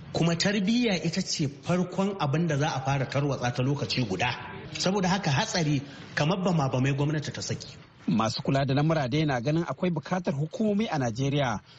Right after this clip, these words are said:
Speaker 2: su ƙara ƙaimi wajen lalubo hanyoyin koyar da ɗalibai darussa a yayin da gwamnati ke ƙoƙarin kawar da cutar corona a ƙasar.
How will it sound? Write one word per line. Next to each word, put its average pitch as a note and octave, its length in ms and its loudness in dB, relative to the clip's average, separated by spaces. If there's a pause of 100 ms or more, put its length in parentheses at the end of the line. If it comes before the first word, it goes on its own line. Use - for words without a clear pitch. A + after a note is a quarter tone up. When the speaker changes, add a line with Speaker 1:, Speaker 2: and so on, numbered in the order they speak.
Speaker 2:
su B2 300 -4
ƙara D3+ 280 0
ƙaimi D#3+ 300 0
wajen D#3+ 240 0
lalubo E3+ 400 2
hanyoyin E3 480 2
koyar F3+ 280 -2
da C#3 100 -2
ɗalibai C3 460 0
darussa F#3 540 0 (300)
a A#2+ 100 -2
yayin C#3 220 2
da C3+ 140 0
gwamnati E3+ 500 -2
ke C#3+ 160 -4
ƙoƙarin E3+ 680 -2
kawar F#3 280 0
da C3+ 180 0
cutar F3 380 -2
corona F3 420 0
a G2+ 40 -4
ƙasar. - 500 -4